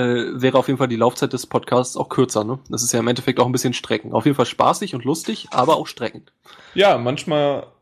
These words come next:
Speaker 2: wenn's das richtige Thema ist, kann man auch drüber sich nochmal unterhalten über was, aber heute, ja,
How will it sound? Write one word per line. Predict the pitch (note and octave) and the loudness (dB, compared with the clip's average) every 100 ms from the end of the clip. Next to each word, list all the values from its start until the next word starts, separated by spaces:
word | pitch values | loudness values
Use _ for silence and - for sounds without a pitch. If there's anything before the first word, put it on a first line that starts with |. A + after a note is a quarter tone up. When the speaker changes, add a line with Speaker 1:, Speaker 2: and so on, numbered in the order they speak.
| _ _ _ B2+ | _ _ _ -2
Speaker 2:
wenn's | C3+ D#3+ - | 0 0 -2
das | D3+ D3 | -4 -2
richtige | F3 E3+ C3+ | -2 0 -2
Thema | B2 D3+ F3 C#3 | 0 0 2 0
ist, | E3+ - | -2 0
kann | D#3 | 0
man | D3+ | 2
auch | C#3+ | 2
drüber | C#3+ D3 D3+ A#2+ - A#2 | 0 0 2 2 0 -2
sich | B2+ B2+ | -6 -6
nochmal | B2 B2+ A#2 | -4 0 2
unterhalten | A2 A2 A2+ D3+ A3+ | 2 4 4 2 2
über | G3 F3+ | 2 4
was, | F3+ F3 | 2 2
aber | B2+ A2 - - - - | 0 0 -4 -18 -10 2
heute, | A#2+ B2+ C#3+ C#3 C#3+ | 2 4 2 2 -4
ja, | G#2+ A2 G#2+ | 0 2 0